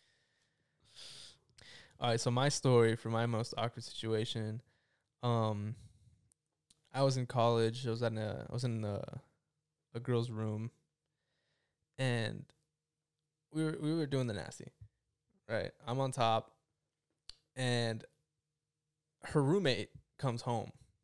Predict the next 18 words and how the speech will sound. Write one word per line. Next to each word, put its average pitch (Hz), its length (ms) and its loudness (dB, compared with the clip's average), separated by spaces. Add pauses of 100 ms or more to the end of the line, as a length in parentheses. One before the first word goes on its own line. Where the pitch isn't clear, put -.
(720)
and 127 80 0
you 147 40 4
know 165 100 6
how 143 120 8
dorms 123 320 2
are. 110 240 4
It's - 80 -8
just, 120 160 -6
like, 113 140 -2
a 117 40 -6
single 120 340 -2
room. 113 280 -4
There's 104 140 -8
two 127 160 -2
beds 107 200 -4
in 107 100 -6
it, 107 200 -8
so, 101 320 -8